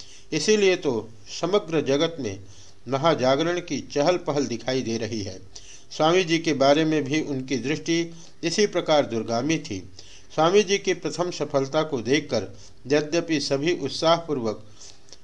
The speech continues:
प्रशंसा मग्न हो गए थे, तथापि उनकी कार्यप्रणाली एवं उसके भविष्य के विषय में उस समय बहुतों के मन में संशय था।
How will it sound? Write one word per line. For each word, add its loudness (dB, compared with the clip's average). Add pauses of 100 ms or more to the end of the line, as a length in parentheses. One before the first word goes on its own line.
(160)
प्रशंसा 6
मग्न 0
हो 0
गए 4
थे, -6
तथापि 2
उनकी -4
कार्यप्रणाली 0 (320)
एवं 2
उसके -4
भविष्य -2
के -2
विषय 0
में -4 (420)
उस 4
समय 4
बहुतों 2
के -2
मन 0
में 0
संशय -2
था। -6